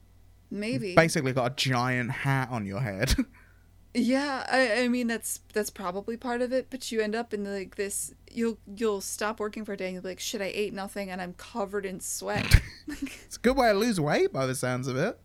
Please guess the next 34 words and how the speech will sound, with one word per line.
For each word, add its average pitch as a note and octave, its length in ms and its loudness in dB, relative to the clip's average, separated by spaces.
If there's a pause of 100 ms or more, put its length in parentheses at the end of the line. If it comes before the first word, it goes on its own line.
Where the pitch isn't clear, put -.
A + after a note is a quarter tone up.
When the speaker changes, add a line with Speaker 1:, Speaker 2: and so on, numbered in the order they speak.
(420)
Speaker 1:
Well, B3 340 -2
it's A3+ 160 -8
not. G#3 240 -4 (260)
<laughs> - 260 -20
Speaker 2:
I D3 80 4
didn't F#3 180 4
eat G3 180 6
and E3 140 4
I'm E3 60 4
Speaker 1:
Yeah. D#3+ 40 2
Speaker 2:
sweating. G3+ 580 2 (160)
Like, D#3 540 4
<laughs> B3 400 4
I C4 80 6
mean, E3+ 60 0
Speaker 1:
Maybe. E3+ 520 2 (600)
Well, - 100 -10
part D4+ 220 4
of A#3+ 60 0
it - 20 2
Speaker 2:
I - 40 4
Speaker 1:
is G#4+ 60 4
Speaker 2:
say E4+ 100 6
Speaker 1:
also G3 280 4
Speaker 2:
good D3 100 0
way. A#2 380 -2 (220)
<laughs> - 260 -8
Speaker 1:
it A#3+ 100 0
kinda C#4+ 320 0
always A#3 500 -2
makes G3+ 260 -8
you G3+ 80 -6
low-key F#3 360 -6
nauseous. E3+ 720 -10